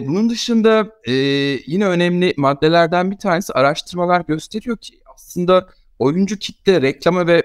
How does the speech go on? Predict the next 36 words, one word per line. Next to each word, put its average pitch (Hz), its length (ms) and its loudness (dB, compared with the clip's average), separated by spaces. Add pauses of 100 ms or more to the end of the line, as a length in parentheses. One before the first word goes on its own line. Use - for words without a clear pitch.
pazarlamaya 156 640 0
kapalı 156 380 -4
bir - 80 -18
kitle 139 360 -6
değil. 107 240 -4
Yani 107 280 2
biz 127 140 -6
onları 139 320 2
ad - 260 -2
blocker 131 360 -4
kullanan 135 360 2
bir 135 80 -6
kitle - 300 -2
olarak 135 320 4
hayal 131 260 2
ediyorken, 135 540 0 (540)
e, 120 360 2
çok - 260 -8
da 196 40 2
öyle 180 280 2
değil. 117 160 -4
Yani 101 200 0
araştırmalarda 143 1080 0
çıkan, 139 500 -2
e, 107 240 -6
bir, 120 680 -4
ama 123 180 -4
İngiltere'de 127 480 0
bir 123 80 4
araştırma 123 420 0
var 90 180 -2
mesela. 143 360 -2
O 139 100 2
araştırmanın 123 480 0
sonucuna 127 600 -2
göre, 117 380 0